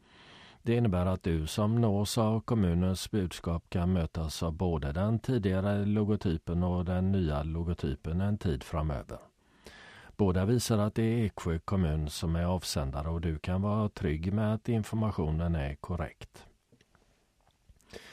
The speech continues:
Den grafiska profilen för Eksjö kommun i dess tidigare utförande antogs för fjorton år sedan.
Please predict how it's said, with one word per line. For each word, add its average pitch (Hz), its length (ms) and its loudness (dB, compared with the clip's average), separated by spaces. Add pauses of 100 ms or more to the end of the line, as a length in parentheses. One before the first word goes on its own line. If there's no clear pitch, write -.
(440)
Den 110 160 4
grafiska 107 500 2
profilen 104 500 2
för 92 180 2
Eksjö 80 420 2
kommun 76 420 0
i 76 120 -2
dess 85 300 -2
tidigare 85 520 0
utförande 90 600 0
antogs 82 500 -2
för 98 320 2
fjorton 87 500 0
år 65 140 -4
sedan. - 240 -12